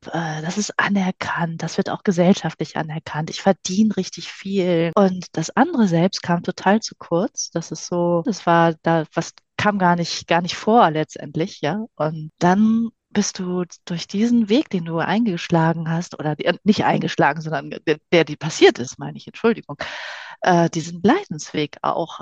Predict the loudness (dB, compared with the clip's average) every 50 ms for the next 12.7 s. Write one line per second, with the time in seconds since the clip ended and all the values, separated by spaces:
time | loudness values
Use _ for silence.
0 | -6 -4 -2 -2 -2 -6 -10 _ _ _ _ _ -4 -4 -4 -4 -6 -8 -6 -4
1 | 0 2 4 4 4 4 2 0 0 -2 0 0 0 0 0 -2 -4 -4 -6 -8
2 | -8 -8 -12 -16 _ -16 -14 -4 0 0 0 0 0 -4 -6 -6 -6 -6 -6 -8
3 | _ _ _ _ _ _ _ _ _ -2 -2 0 0 -2 -4 -4 -4 -6 -6 -6
4 | -6 -6 -4 -4 0 0 0 0 0 0 -2 -2 -4 -6 -6 -6 -8 -10 -12 -10
5 | -8 -8 -6 -6 -8 -8 -8 -10 -12 -10 -10 -10 -10 -10 -10 -12 -12 _ -4 -4
6 | -4 -4 -6 -10 -12 -16 -20 _ -20 -20 -20 -20 -20 _ _ _ _ _ _ _
7 | -8 -4 -4 -2 -2 -2 -4 -4 -2 -2 -2 -2 -2 0 2 4 4 4 4 2
8 | 0 -4 -6 -4 -4 -4 -4 -4 -8 -4 -2 -2 -2 -2 -4 -8 -12 -10 -10 -10
9 | -10 -6 -2 0 2 4 4 4 4 2 _ _ _ _ _ -4 -4 -4 0 0
10 | 2 2 2 2 0 0 -2 -6 _ 0 0 0 0 -4 -6 -2 0 0 0 -2
11 | -6 -8 -10 -10 -8 -6 -6 -6 -6 -6 -6 -4 -4 -4 -4 -6 -8 -6 -6 -6
12 | -4 -6 -8 -10 -12 -12 -12 -12 -12 -12 -12 -14 -14 -16